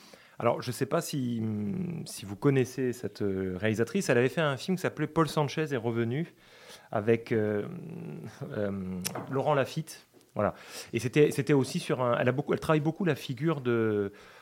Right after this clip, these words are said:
on va dire, de la toxicité masculine ou des personnes souvent désaxées. Et là, elle continue un petit peu à explorer ce,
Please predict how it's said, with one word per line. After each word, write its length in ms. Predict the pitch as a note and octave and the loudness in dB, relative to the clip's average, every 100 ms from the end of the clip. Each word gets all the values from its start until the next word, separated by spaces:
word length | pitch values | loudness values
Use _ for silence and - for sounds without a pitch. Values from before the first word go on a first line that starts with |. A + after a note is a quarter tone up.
| - | -2
on 60 | |
va 80 | F#2+ | 2
dire, 160 | G#2+ A#2 | 4 4
de 60 | |
la 100 | G#2 | 4
toxicité 720 | G#2 B2+ - C#3+ - B2+ - B2+ | 2 0 -2 -6 -6 -4 -2 0
masculine 800 | A#2 A2+ - A2 A2+ B2 C3+ B2+ | 0 -4 -6 -4 -2 -2 -2 -2
ou 480 | G#2+ G#2 G2+ G2+ | -2 -4 -6 -6
des 160 | G2 G#2 | -2 -2
personnes 440 | G2+ G#2+ - A2+ | 0 -2 0 -2
souvent 300 | G#2+ A2+ A2 | -2 -2 -2
désaxées. 520 | A2 G#2+ G2+ G2+ - D#3 | 0 0 0 -2 0 0
Et 80 | |
là, 100 | C3 | 2
elle 80 | A2+ | 2
continue 400 | A2 A#2 B2 A#2 | 0 -6 -4 -2
un 60 | A2 | -2
petit 120 | G2 | -4
peu 100 | A#2 | -4
à 40 | |
explorer 400 | G2+ - A2 G#2+ | -4 -4 -4 -4
ce, 420 | A2 - F#2 F2+ | -6 -6 -8 -8